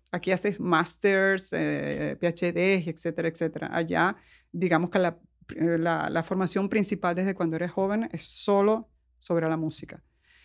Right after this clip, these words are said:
Y yo hacía ballet, pero era una actividad, eh, digamos, física, y el colegio, la escuela. Entonces aquí, claro, lo que tuve que aprender es que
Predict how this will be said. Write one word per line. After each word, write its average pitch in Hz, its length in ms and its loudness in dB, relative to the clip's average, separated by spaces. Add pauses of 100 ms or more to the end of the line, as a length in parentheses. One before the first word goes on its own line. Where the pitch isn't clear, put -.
(360)
Y 190 680 4
yo 190 160 8
hacía 220 200 8
ballet, 220 500 4 (680)
pero 180 220 4
era 180 240 6
una 196 180 2
actividad, 156 920 2 (240)
eh, 165 120 0
digamos, 160 460 2
física, - 580 -6 (200)
y 202 100 0
el 160 80 4
colegio, 156 460 -4
la 160 80 -10
escuela. 185 360 -8 (360)
Entonces 190 300 0
aquí, 233 400 2
claro, 220 260 2
lo 180 120 0
que 165 120 -6
tuve 170 280 2
que 175 80 -4
aprender 202 400 2
es 208 140 0
que 170 420 0